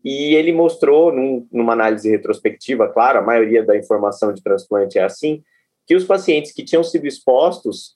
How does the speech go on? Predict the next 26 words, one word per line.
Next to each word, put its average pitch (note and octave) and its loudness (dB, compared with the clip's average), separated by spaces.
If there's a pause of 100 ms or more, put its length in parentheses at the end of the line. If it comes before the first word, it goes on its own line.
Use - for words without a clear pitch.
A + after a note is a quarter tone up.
ao G#2 2
pembrolizumab A2+ 0
ou A2 4
ao A2 2
nivolumab A2 -2
também E3 0
se F#3 -6
beneficiaram C#3+ 0
de C3 -8
consolidar C3 -2
com B2+ -4
o B2 -6
transplante A#2+ -2
autólogo G#2 0
depois, C3 -2 (260)
e D#3+ 2
a F3 2
mesma F#3+ 0
coisa D#3+ 2
em C3 0
outra D3+ 4
publicação A#2+ -2 (100)
do D#3 0
transplante D3 0
alogênico, B2 0
né? A2 0